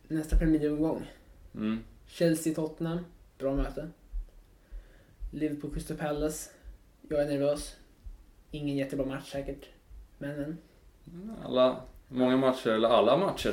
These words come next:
Speaker 2: tycker jag i Premier League är bra matcher, så.
Speaker 1: Ja, jo, så är det ju. Men du. Ska vi verkligen fortsätta med det här nu? Den här förbaskade hälsningsfrasen.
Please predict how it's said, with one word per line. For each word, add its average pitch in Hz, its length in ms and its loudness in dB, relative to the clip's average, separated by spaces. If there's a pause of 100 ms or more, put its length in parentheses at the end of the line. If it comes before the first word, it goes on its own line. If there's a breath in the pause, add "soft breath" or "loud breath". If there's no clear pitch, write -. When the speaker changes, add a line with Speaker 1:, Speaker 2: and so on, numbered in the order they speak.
Speaker 2:
tycker 113 180 2
jag 135 200 6
i - 20 -2
Premier 101 340 -4
League 98 300 -4
är 64 280 -8
bra 101 200 -4
matcher, - 280 -12 (100)
så. - 200 -16 (260)
Speaker 1:
Ja, 120 220 -4 (140)
jo, 117 200 -10 (180)
så 131 120 -10
är 110 100 -2
det - 60 -10
ju. - 60 -16 (1900 soft breath)
Men 123 260 -8
du. 113 200 -8 (2500 loud breath)
Ska - 160 -6
vi 135 40 2
verkligen 131 220 -2
fortsätta 139 360 -8
med 104 100 -6
det 113 40 -8
här 98 100 -8
nu? 90 120 -12 (1400)
Den 131 100 -10
här 131 80 -8
förbaskade 117 580 -6
hälsningsfrasen. 113 680 -10